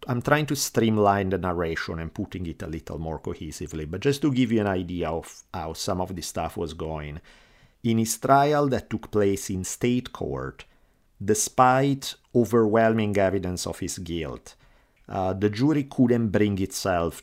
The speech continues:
to find Hale guilty. They were stuck. Some people thought he was guilty,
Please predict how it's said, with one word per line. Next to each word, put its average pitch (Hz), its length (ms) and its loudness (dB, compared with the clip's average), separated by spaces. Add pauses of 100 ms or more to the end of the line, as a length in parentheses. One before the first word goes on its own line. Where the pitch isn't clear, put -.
to 82 480 -2
find 90 420 -4
Hale 85 400 -4
guilty. 76 540 -12 (240)
They 101 100 2
were 104 160 8
stuck. - 400 -6
Some 117 280 -2
people 117 300 2
thought 98 300 -2
he 98 80 0
was 90 220 -2
guilty, 143 560 -2